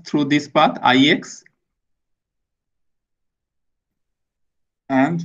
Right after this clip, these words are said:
second component is G M times V pi, which is entering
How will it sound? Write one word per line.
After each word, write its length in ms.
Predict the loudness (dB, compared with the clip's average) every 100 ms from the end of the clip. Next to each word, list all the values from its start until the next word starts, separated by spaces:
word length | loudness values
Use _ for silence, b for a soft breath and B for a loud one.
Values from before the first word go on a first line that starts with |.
| -12
second 520 | _ -6 -2 -4 -4 -4
component 420 | -4 -2 -2 0
is 180 | -2 0
G 200 | 2 2
M 160 | 0
times 180 | -2 -2
V 120 | -2
pi, 240 | -4 -6 -8 -12 _ _ _ _ _ _ _ _ _ _ _
which 180 | 0 2
is 80 | 2
entering 540 | 2 0 -4 -8